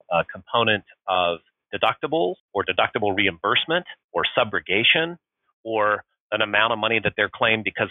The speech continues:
they paid for a tow truck and they have tow coverage under their triple A,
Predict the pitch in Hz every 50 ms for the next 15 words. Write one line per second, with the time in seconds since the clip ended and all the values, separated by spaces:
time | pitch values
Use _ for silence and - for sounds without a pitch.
0 | - 101 104 104 - - - 120 107 - - - 104 92 87 - - - - -
1 | 233 226 - - - - - 120 - - - - - _ _ 107 95 95 92 101
2 | 95 - - - - 160 156 - - 113 92 - 92 90 87 - - - 95 95
3 | 92 87 82 87 87 85 - - - 143 117 - 90 87 104 143 165 139 87 80
4 | 90 104